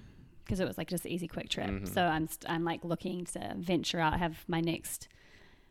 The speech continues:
Speaker 1: my next little mountain runs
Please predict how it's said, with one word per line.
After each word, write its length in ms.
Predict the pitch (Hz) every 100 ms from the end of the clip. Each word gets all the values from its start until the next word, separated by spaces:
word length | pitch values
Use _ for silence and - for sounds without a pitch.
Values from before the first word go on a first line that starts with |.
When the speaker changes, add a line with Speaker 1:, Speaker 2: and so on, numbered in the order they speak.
| - -
Speaker 1:
my 100 | -
next 340 | 196 180 - -
little 420 | 185 165 165 180 -
mountain 600 | 196 165 160 175 165 175 - -
runs 540 | 196 170 156 180 -